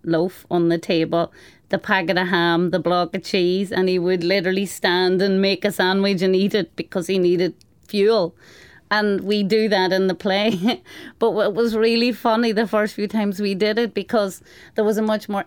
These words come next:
elegant version. <laughs> The actors, one of the actors, um, had a much more elegant version of making a ham sandwich than I thought it should be. So those kind of things,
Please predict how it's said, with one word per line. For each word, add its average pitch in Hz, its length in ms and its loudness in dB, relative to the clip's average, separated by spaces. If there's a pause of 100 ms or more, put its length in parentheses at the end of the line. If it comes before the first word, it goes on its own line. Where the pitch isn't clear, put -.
elegant 214 560 0
version. 214 560 0 (100)
<laughs> 339 60 2 (1080)
The 233 160 2
actors, 226 760 0
one 214 480 0
of 214 80 -4
the 202 120 0
actors, 180 600 0 (100)
um, 175 360 2 (180)
had 170 120 0
a 175 40 0
much 175 280 -2
more 175 240 -4
elegant 180 520 0
version 170 380 0
of 151 80 -4
making 165 340 0
a 175 60 2
ham 180 280 0
sandwich 180 580 -2 (100)
than 233 160 2
I 208 200 2
thought 185 400 0
it 180 100 -6
should 170 260 -6
be. 170 360 -4
So 202 220 -4
those 202 240 -2 (120)
kind 185 160 2
of 175 100 -2
things, 170 520 2